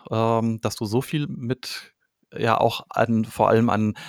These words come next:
an gutem Doing für die Leute mit vermittelt hast. Äh, ich denke mir, da kann jeder auf jeden Fall was mit rausnehmen und in seine eigene Arbeitsweise auch mal mit übernehmen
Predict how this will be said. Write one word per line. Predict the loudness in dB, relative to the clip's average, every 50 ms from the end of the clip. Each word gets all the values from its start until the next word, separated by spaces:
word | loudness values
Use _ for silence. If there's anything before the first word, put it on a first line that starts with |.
| -14 -8
an | -6 -4 -4 -4 -4 -4
gutem | -2 -2 -2 0 0 0 0 0 0
Doing | 0 0 2 2 2 2 0
für | -2 -4 -4
die | -2 0
Leute | 2 2 2 2 2 0
mit | -2 -2 -2
vermittelt | -2 -2 -2 -2 -2 -4 -4 -4
hast. | -4 -4 -6 -8 -12 -10
Äh, | -6 -4 -4 -4
ich | -6 -6 -6
denke | -4 -2 -2 -2
mir, | 0 0 0 -2 -2 -2
da | -4 -6
kann | -6 -6 -6 -8 -8 -10
jeder | -8 -6 -4 -2 0 -2 -2
auf | -2 -4
jeden | -6 -6 -2
Fall | 0 0
was | 0 0 -2
mit | -4 -4 0
rausnehmen | 0 0 0 0 -2 -2 -2 -2
und | -4 -6 -6 -8
in | -8 -6
seine | -4 -4 -4 -2 -4
eigene | -4 -4 -4 -4 -4
Arbeitsweise | -2 -2 -4 -4 -4 -4 -4 -2 -2 -2 -2
auch | -4 -4 -4
mal | -4 -4
mit | -4 -4 -4
übernehmen | -4 -2 0 2 4 2 2